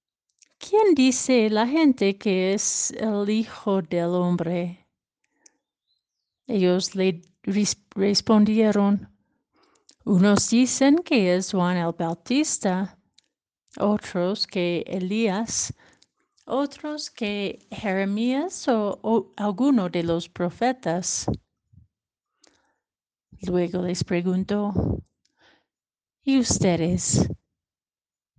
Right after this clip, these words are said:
¿Quién dicen que soy yo?". Simón Pedro tomó la palabra y le dijo:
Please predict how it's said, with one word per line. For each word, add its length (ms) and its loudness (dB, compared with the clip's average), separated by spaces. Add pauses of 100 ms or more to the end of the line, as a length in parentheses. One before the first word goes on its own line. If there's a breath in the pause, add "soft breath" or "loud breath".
(420)
¿Quién 380 0
dicen 640 2
que 220 0
soy 400 0
yo?". 420 -2 (3000)
Simón 380 -4
Pedro 360 -2
tomó 360 -2
la 160 -2
palabra 600 -2
y 80 -2
le 200 -4
dijo: 480 -4